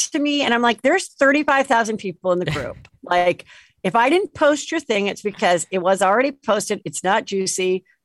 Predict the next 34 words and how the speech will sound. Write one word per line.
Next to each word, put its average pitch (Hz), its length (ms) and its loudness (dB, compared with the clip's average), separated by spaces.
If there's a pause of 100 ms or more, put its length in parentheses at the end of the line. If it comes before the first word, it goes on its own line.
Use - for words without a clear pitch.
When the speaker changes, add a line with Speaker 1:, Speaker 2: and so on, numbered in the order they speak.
(180)
Speaker 1:
or 247 80 4
I 359 240 4
just 370 180 -4
decide 349 340 2
I - 20 4
don't 339 160 2
want 294 180 4
it 330 80 0
in 330 80 -2
my 330 100 0
group." 320 360 0
Like, 214 200 2
Speaker 2:
Yeah. - 200 -10
Speaker 1:
I 220 260 2
just, 277 400 0 (560)
you 233 80 0
know, 214 400 4
and, 226 420 2 (160)
um, 202 420 4 (600)
and 262 160 -2
some 277 140 2
people 294 180 2
get 277 160 2
mad 196 340 0
about 202 360 2
it, 196 180 2
and, 180 260 -6
you 196 80 -2
know, 175 120 0
they 185 120 4
write 196 220 2
a 185 40 2
long 214 260 4
thing, 220 160 -6